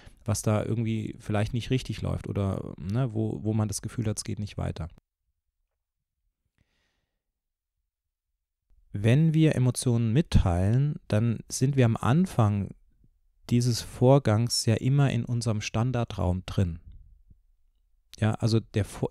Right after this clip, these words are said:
der Vorgang des Mitteilens meines Innenlebens, das ist ja schon was Neues, das ist ja schon eine Revolution. Und was wir dann mitteilen,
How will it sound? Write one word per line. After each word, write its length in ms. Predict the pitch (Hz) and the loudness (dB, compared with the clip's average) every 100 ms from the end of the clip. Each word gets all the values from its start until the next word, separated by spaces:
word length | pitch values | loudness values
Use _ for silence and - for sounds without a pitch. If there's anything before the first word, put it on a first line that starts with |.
| - | -2
der 100 | 110 | -2
Vorgang 380 | - 139 131 120 | 2 0 2 -2
des 200 | 110 - | -2 0
Mitteilens 640 | 151 - 120 117 113 - | 0 2 2 2 0 -2
meines 320 | 110 113 113 | -2 -2 -2
Innenlebens, 560 | - 139 117 95 90 - | -2 -2 0 -2 -6 -8
das 160 | - - | -6 -4
ist 160 | - | -2
ja 100 | 123 | -2
schon 300 | - 104 95 | -2 -2 -2
was 200 | 95 - | -4 -4
Neues, 260 | 101 92 - | -4 -4 -4
das 140 | 95 | -6
ist 120 | - | -4
ja 80 | 113 | -4
schon 300 | - 98 92 | -4 -4 -4
eine 260 | 90 90 98 | -4 -4 -2
Revolution. 840 | 107 107 101 - 135 110 107 131 - _ _ _ _ _ _ _ _ _ | -2 -2 -4 0 2 2 0 -4 -8 _ _ _ _ _ _ _ _ _
Und 320 | 120 120 117 - _ _ - | 2 2 0 -8 _ _ -6
was 240 | 90 120 - | 0 2 4
wir 80 | |
dann 160 | 113 101 | 2 2
mitteilen, 640 | 147 - 113 110 135 160 | 2 4 4 4 4 0